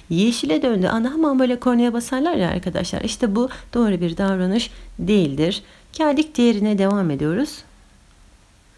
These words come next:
Suni solunum uygulamaları öncesinde yapılması gereken işlem aşağıdakilerden hangisidir?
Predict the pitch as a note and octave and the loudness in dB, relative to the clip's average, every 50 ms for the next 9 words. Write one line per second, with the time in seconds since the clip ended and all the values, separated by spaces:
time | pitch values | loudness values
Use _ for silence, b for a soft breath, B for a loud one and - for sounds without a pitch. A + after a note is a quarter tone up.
0 | b b b - - - - A#3 A#3 A#3+ D4 D4+ D#4 - C#4+ C4 B3 B3 B3 - | b b b -14 -6 -2 0 2 2 2 2 0 0 2 2 2 4 2 2 2
1 | - A3+ G3+ A3+ G3+ A3 G#3+ G#3+ A3 A3 - - G3+ G3+ G3+ G3 G3+ G3+ G3 - | 0 0 0 2 2 2 2 2 2 0 0 0 2 0 2 2 0 0 0 0
2 | - G3+ F#3+ G3+ A#3 A#3+ G#3+ G3+ G#3 G3+ G3+ F#3+ G3 G3+ G3 G3+ G#3 G#3+ G#3 G3+ | 0 0 0 2 0 0 0 0 0 2 2 2 2 2 0 0 2 2 2 0
3 | G3+ G3+ G3 F#3 - - F#3+ - - - F3+ F3+ G3 A3+ A3+ G#3+ G#3 - G3 E3+ | 0 0 -2 -2 0 -2 -4 -4 -2 -2 -2 0 0 0 -2 -2 -2 -2 -2 -2
4 | D#3 D#3 D#3 - - D#3+ D#3 D#3 C#3+ E3+ E3 F#3 G#3 A#3 F#3 E3 D#3+ D#3 C#3 C#3 | -2 -4 -6 -4 -6 -4 -4 -2 -2 0 0 0 -2 -2 -4 -4 -4 -2 -2 -4
5 | D3 - - C3 C#3+ D#3+ - B3 - | -4 -4 -6 -6 -4 -4 -4 -4 -6